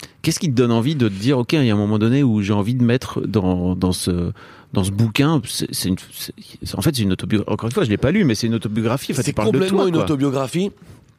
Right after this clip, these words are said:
Speaker 2: Et alors, le mot m'embarrasse énormément parce qu'en fait, euh,
Speaker 1: Mais t'as, t'as, t'as, t'as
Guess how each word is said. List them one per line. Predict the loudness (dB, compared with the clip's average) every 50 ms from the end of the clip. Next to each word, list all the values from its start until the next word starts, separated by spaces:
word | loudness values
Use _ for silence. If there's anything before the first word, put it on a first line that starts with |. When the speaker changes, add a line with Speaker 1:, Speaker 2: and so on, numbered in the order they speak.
| _ -16 -16 -10 -6
Speaker 2:
Et | -4 -2 -2 0
alors, | 0 0 0 0 2 2
le | 2 2 2
mot | 2 2 2 2 2
m'embarrasse | 2 2 0 2 2 0 0 0 0 -2 -2 0 0
énormément | 2 2 2 2 2 2 2 2 0 0
parce | 0 -2 -2
qu'en | -2 -4 -2
fait, | -2 -2 -2 0 0
euh, | 0 2 2 2 0 0 -2 -4 -6 _ -4
Speaker 1:
Mais | -4
t'as, | -2 -2 -4 -4
t'as, | -2 -4 -4 -4 -6
t'as, | -8 -10 -10
t'as | -8 -8 -8